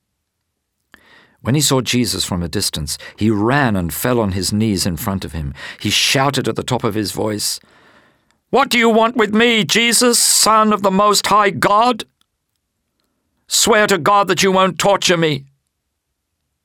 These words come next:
For Jesus had said to him, "Come out of this man, you evil spirit." Then Jesus asked him, "What is your name?"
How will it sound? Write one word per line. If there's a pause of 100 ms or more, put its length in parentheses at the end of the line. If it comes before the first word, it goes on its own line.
(720)
For
Jesus
had
said
to
him, (1600)
"Come
out
of
this
man,
you
evil
spirit." (2000)
Then
Jesus
asked
him, (1700)
"What
is
your
name?"